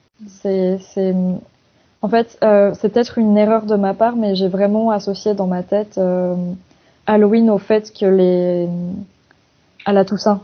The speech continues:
plutôt, au fait qu'on essaie de nous effacer et que donc, euh, oui, effectivement, grâce aux Irlandais, et cetera, on a quand même gardé, euh, des pratiques qui dataient des Celtes, et cetera, mais j'ai, j'ai vraiment associé ça à la culture américaine, euh,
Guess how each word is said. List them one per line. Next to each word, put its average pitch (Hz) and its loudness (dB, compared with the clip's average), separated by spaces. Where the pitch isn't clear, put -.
plutôt, 185 -4
au 202 -6
fait 214 -2
qu'on 214 -2
essaie 190 2
de 208 2
nous 196 2
effacer 190 2
et 202 -2
que 202 -4
donc, 196 -4
euh, 180 0
oui, 214 2
effectivement, 196 0
grâce 196 -2
aux 180 0
Irlandais, 185 0
et 190 -6
cetera, 190 0
on 196 0
a 180 0
quand 175 -6
même 190 0
gardé, 180 0
euh, 190 2
des 180 -2
pratiques 185 -8
qui - -14
dataient 180 -2
des 180 0
Celtes, 196 -4
et 185 -8
cetera, 196 -2
mais 202 -2
j'ai, 196 2
j'ai 196 4
vraiment 202 4
associé 202 0
ça 202 2
à 208 4
la 180 2
culture 180 -6
américaine, 196 2
euh, 170 -6